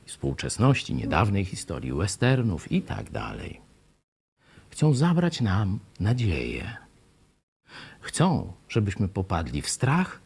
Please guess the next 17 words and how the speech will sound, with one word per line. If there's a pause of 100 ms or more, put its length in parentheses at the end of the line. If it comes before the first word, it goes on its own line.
(180)
i
durnotę. (400)
Bo
zaprzeczeniem
nadziei, (440)
właśnie
w
liście
do
Tesaloniczan, (420)
był
strach (340)
i
durnota, (280)
zbałamucenie. (380)
Strach, (200)
niepokój,